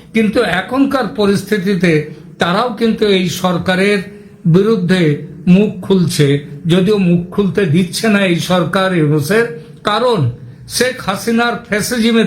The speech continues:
থেকে তাদের ফ্যাসিজম আরও কয়েক গুণ যে বেশি, সেটা মানুষ বুঝতে পেরেছে। এইবার একইভাবে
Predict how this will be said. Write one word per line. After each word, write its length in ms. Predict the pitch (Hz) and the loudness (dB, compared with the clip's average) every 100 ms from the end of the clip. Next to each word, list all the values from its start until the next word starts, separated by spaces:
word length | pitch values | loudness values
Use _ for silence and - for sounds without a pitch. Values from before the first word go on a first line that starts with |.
| - | 0
থেকে 420 | 175 170 208 226 - - - | -2 0 -2 -4 -12 -20 -6
তাদের 380 | 160 185 240 190 | -4 0 -2 -2
ফ্যাসিজম 680 | 185 196 220 208 202 175 175 - - - | -4 -4 -4 0 2 0 -2 -8 -18 -4
আরও 360 | 185 190 214 - | -2 2 0 0
কয়েক 360 | 185 180 160 147 | -2 -2 -2 0
গুণ 340 | 175 202 220 - - | 2 2 0 -8 -8
যে 140 | 170 196 | -2 0
বেশি, 760 | 135 156 196 - 247 143 - - - | 2 2 2 0 0 0 -2 -10 -8
সেটা 300 | - 202 202 | -4 -2 -2
মানুষ 580 | 190 165 180 202 - 175 | 0 2 2 2 -2 2
বুঝতে 340 | 156 156 156 | 2 4 2
পেরেছে। 540 | 131 120 95 - - - - - - - - - - | 0 -2 -4 -12 -16 -20 -20 -20 -20 -20 -20 -20 -2
এইবার 420 | 240 285 277 247 | 0 2 0 -2
একইভাবে 920 | 196 220 262 311 226 196 156 180 294 | -2 -4 0 0 0 0 0 -2 -4